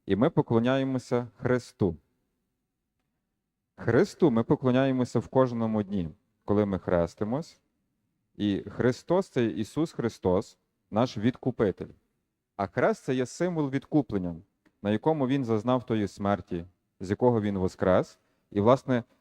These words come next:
це є символ так само відкуплення наших гріхів. І після того, як Він воскрес, є символом так само того, що Він відкрив нам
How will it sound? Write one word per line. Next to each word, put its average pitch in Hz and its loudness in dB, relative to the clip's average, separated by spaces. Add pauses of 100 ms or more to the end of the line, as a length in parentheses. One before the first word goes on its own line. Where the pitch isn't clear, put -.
(120)
це 117 0
є 120 2
символ 139 2
так - -4
само 127 0
відкуплення 117 0
наших 110 -2
гріхів. 104 0 (600)
І 107 0
після 120 0
того, 151 6
як 131 4
Він 139 0 (360)
воскрес, 147 4
є 131 2
символом 143 0
так 120 -6
само 143 -2
того, 127 0
що - -4
Він 127 -2
відкрив 123 -2
нам 113 -2